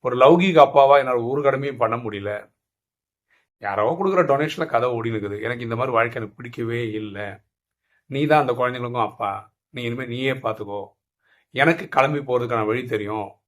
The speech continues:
நான், நான் கிளம்பி போறதா முயற்சி பண்ண போறேன். ஏன்னா, உன்னை நம்பி நான் பதினஞ்சு வருஷமா, இப்போ பதினஞ்சு வருஷம் ஆச்சு. அன்னைக்கு ஒரு பன்னெண்டு, பதினொன்னு, அந்த வருஷம் தான் அது. வெயிட் பண்ணி பிரயோஜனம் கிடையாதுன்னு தோணுது. நான் கிளம்புறதுக்கான ஐடியா எடுக்க போறேன் அப்படின்னு தான் நினைவு பண்ண ஆரம்பிச்சேன் நான்.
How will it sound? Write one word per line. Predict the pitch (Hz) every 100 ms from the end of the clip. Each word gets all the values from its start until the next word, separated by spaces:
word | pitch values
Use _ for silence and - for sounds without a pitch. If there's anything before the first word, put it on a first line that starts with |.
| _ _ _ _ _ _ _ _
நான், | 135 127 127 117 - _ _ _ _
நான் | - 135
கிளம்பி | 127 139 147
போறதா | 135 113 123
முயற்சி | 120 120 120
பண்ண | 110
போறேன். | 101 107 107 117
ஏன்னா, | 135 147
உன்னை | 147 131
நம்பி | 131 131 147
நான் | 131
பதினஞ்சு | 117 123 120
வருஷமா, | 113 135 131 117 -
இப்போ | 123 -
பதினஞ்சு | 147 135 131
வருஷம் | 120 127
ஆச்சு. | 107 139
அன்னைக்கு | 123 120 120
ஒரு |
பன்னெண்டு, | 120 120
பதினொன்னு, | 120 117 113 113
அந்த | 113 123 120
வருஷம் | 110 123 113
தான் | 107 107
அது. | 104 - _ _ _ _ _ _ _ _ _
வெயிட் | 147 156
பண்ணி | 151 135
பிரயோஜனம் | 131 131 135 120
கிடையாதுன்னு | 107 104 104 113 113
தோணுது. | 117 113 101 98 104 - _ _ _ _ _ _ _ _ _ _ _
நான் | - 135 151 156 - _ 147
கிளம்புறதுக்கான | 156 160 139 123 120
ஐடியா | 135 123 127 123
எடுக்க | 113 113
போறேன் | 107 107 107
அப்படின்னு | 104 113 127
தான் | 127 139
நினைவு | 120 131
பண்ண | 117 110
ஆரம்பிச்சேன் | 107 110 - 107
நான். | 98